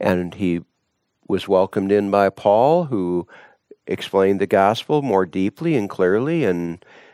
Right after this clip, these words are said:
that fellow Onesimus stepped into the kingdom, and then he stayed there, and Paul discipled him and discipled him. And then he says, Now, Philemon,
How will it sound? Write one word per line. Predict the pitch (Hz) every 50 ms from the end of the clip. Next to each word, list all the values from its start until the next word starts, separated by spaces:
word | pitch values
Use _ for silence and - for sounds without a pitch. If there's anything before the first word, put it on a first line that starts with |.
| _ _ _ _ _ _ 170 - _ _ _ 220
that | 170 107 98 98 82 - _ -
fellow | - 101 92 90 92 92 95 98 101 90
Onesimus | 69 98 95 90 90 98 95 - - 110 131 180 202 196
stepped | - - - - 101 90 - - 98
into | 92 87 87
the | 80 90
kingdom, | - - - 104 104 123 156 190 190 175
and | 131 98 92
then | 87 85
he | 87 85
stayed | 82 - - - 85 85 90 90 73
there, | 80 170 170 156
and | 117 92
Paul | - 101 92 90 85
discipled | 76 71 71 - - 82 80 80 - - 113 139
him | 156 160
and | 147 110 87
discipled | 85 - - - 80 85 - - 131 135
him. | 131 110 95 95 95 - - - - - - - -
And | 101 98 92
then | 98 120 139
he | 143
says, | 143 - - 127 117 113 110 110 107 110
Now, | 107 98 98
Philemon, | 98 - - 110 107 107 107 113 120 135 143 160 165 165 170 170